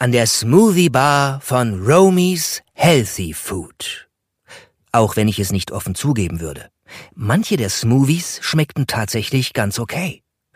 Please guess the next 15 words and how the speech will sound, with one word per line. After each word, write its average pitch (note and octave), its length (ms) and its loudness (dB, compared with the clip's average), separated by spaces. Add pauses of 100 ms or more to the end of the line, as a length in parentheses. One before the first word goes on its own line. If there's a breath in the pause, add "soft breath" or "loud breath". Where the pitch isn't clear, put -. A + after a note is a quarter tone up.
(240 loud breath)
Und C3+ 180 2
sie D#3+ 120 4
ersetzten D#3+ 440 -2
für D#3+ 100 4
mich D3+ 140 2
das C3+ 160 -2
Frühstück, E3 540 0 (320 loud breath)
das E3 160 -4
ich C#3 100 -4
sowieso B2+ 400 2
nur B2 160 4
in F#2 60 0
den F#2 140 -2
seltensten G#2 460 -2
Fällen A#2 380 0